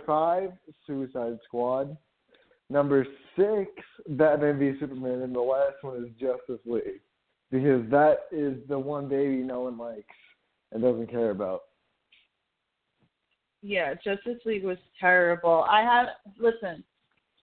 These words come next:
Speaker 2: I, I told even my boyfriend yesterday, I said, "We are gonna go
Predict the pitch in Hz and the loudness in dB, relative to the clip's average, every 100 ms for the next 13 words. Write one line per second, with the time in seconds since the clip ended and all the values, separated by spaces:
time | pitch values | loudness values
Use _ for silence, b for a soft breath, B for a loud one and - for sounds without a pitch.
0 | - 185 185 - 185 180 - 220 233 247 | 0 2 4 2 0 0 0 4 6 4
1 | 269 247 240 226 208 214 214 208 220 208 | 0 -8 -6 -4 -2 0 -2 -2 -10 -4
2 | 190 190 - 196 185 180 175 175 202 175 | -6 -6 -6 -2 0 0 -2 -4 0 2
3 | 156 170 202 254 294 - - 180 180 170 | 0 -6 -6 -4 -4 -6 -8 -6 -6 -6
4 | 170 | -2